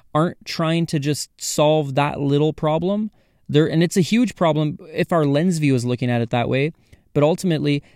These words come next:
they have a bigger target. They have a bigger why, a bigger reasoning. And so I always tell, you know, anyone who I talk to that porn will naturally disappear as you become an emotionally healthy man, as you become an all-around man.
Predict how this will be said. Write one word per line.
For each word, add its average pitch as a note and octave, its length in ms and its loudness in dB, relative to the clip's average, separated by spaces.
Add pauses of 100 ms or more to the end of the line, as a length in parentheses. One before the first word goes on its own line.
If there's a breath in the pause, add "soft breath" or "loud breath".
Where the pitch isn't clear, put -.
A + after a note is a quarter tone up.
they D3+ 80 4
have D#3+ 140 2
a D3 60 4
bigger D3+ 300 2
target. C3 500 -2
They C#3 100 -2
have C#3 80 2
a D3 80 2
bigger D3 280 2
why, C3 400 0
a - 140 -4
bigger D3+ 260 2
reasoning. C#3+ 420 0
And B2+ 120 -2
so C#3 80 -2
I C3 80 2
always E3 420 0
tell, D#3+ 260 0 (100)
you C#3+ 120 0
know, C3 200 0
anyone D3+ 520 2 (280 soft breath)
who D3+ 100 0
I C#3+ 80 4
talk D#3+ 300 -4
to B2 260 0
that B2 320 -2 (240 soft breath)
porn F#3 400 -2
will D#3+ 120 2
naturally D3 500 -2
disappear C#3 500 -2
as A#2 120 -2
you C3+ 100 0
become C3 440 -2
an C3+ 120 -2
emotionally B2 400 0
healthy A#2+ 260 -2
man, A#2 340 -2 (300)
as B2 180 0
you D3 120 4
become D3 360 0
an C3 120 -2
all-around B2+ 600 0
man. A#2 460 -2